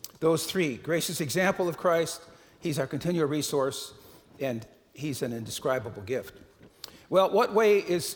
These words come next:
Christ our example? Well, in every way, he's our example. But, but self-sacrifice in this particular passage we're looking at this morning, and particularly verse, uh, nine of chapter eight, is, is emphasized here. His self-sacrifice, his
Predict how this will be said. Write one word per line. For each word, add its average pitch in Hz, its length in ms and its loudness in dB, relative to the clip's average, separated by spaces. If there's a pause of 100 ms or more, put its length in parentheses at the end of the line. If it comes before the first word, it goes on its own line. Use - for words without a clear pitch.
Christ 185 320 2
our 170 100 4
example? 190 420 0
Well, 175 200 4
in 190 100 2
every 214 220 2
way, 104 180 -8 (1080)
he's 139 200 -4
our 127 140 -2
example. 117 400 -10
But, 160 340 -2 (240)
but - 380 -2
self-sacrifice 196 1000 2
in 147 180 -2
this 185 180 2
particular 160 400 -2
passage 156 460 -2
we're 135 80 -2
looking 131 280 -4
at 113 100 -6
this 117 180 -10
morning, 117 220 -6
and - 80 -8
particularly 120 340 -8
verse, 139 420 -2 (480)
uh, 120 160 -4
nine 139 300 -2
of 104 200 -10
chapter 131 380 -4
eight, 127 240 -4 (680)
is, 139 240 -4
is 143 280 -6
emphasized 131 560 -6
here. 98 120 -8
His 123 180 -6
self-sacrifice, 143 920 -2
his 143 320 -6